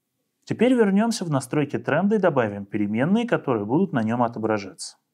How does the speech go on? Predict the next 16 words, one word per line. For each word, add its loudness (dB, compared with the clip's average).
Нажмем 2
кнопку 0
«Добавить 2
переменную» 0
и -6
выберем 2
переменную -2
R -10
temp 2
и 4
укажем 4
для -2
нее 0
соответствующую -2
ось -2
Y. -8